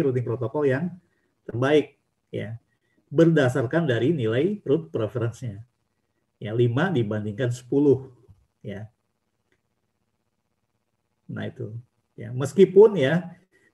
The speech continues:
misalkan kualitas jaringan di statik ini nggak begitu bagus, yang O S P F ini bagus, ya, ini tetap, ya, dia akan memilih berdasarkan dari route preference-nya. Nah, jadi sebenarnya bisa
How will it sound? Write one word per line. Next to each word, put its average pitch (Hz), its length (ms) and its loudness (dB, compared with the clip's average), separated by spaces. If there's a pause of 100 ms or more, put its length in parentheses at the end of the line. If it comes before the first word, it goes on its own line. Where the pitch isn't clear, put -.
misalkan 160 800 0
kualitas 143 640 2
jaringan 135 400 2
di 131 120 0
statik 131 440 -2
ini 175 160 -2
nggak 123 280 2
begitu 123 200 2
bagus, 113 800 0 (160)
yang 131 160 0
O 123 80 -2
S 120 160 -2
P 120 240 -2
F 123 80 -12
ini 123 160 -4
bagus, 107 800 2
ya, 113 240 -8 (640)
ini 160 80 -2
tetap, 175 560 0
ya, 131 240 0
dia 156 240 0
akan 151 240 -4
memilih 139 320 0
berdasarkan 139 400 -4
dari 131 160 -4
route 131 240 -4
preference-nya. 107 720 -10 (1500)
Nah, 95 160 -16 (1200)
jadi 123 160 0
sebenarnya 147 320 -2
bisa 123 180 -2